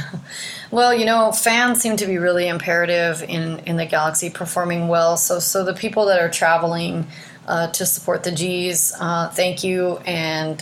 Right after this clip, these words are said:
you know, wishing you all safe travels. Um, the U S women, obviously, Rapinoe doesn't think that fans in the stadium just because of all the risk, uh, there in Tokyo, but not having the fans there, I think, I think it does make a difference. So,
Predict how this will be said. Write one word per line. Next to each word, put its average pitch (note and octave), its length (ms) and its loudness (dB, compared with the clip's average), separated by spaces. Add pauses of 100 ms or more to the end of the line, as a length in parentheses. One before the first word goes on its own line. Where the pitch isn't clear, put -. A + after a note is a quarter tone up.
you F3+ 60 -4
know, E3 220 0
wishing F3 480 -4
you F3 160 -2
all F3+ 200 2
safe G#3 280 2
travels. E3+ 600 4 (320)
Um, F3 220 0
the F3+ 120 0
U G#3 180 6
S G#3 200 6
women, F#3+ 220 4
obviously, F#3+ 320 4
Rapinoe F#3 640 2
doesn't F#3 320 0
think - 280 -4
that E3 520 2 (1900)
fans E3 320 0
in E3+ 40 -2
the E3 60 -2
stadium E3 300 0
just D#3 140 -4
because E3 200 -4
of D#3+ 100 0
all D#3 100 4
the D#3 80 -2
risk, D#3+ 380 -2 (120)
uh, E3 320 4
there E3+ 200 2
in D#3 100 -2
Tokyo, E3+ 420 0
but F3 200 0
not E3+ 200 2
having E3 260 -2
the E3+ 80 -6
fans E3+ 380 -2
there, F3 200 -2
I F3 60 -2
think, G3+ 260 -6
I - 80 -2
think C4 160 0
it E3+ 100 -2
does E3+ 200 0
make D#3+ 140 -6
a D#3+ 40 -4
difference. D#3+ 680 -4
So, F3 400 0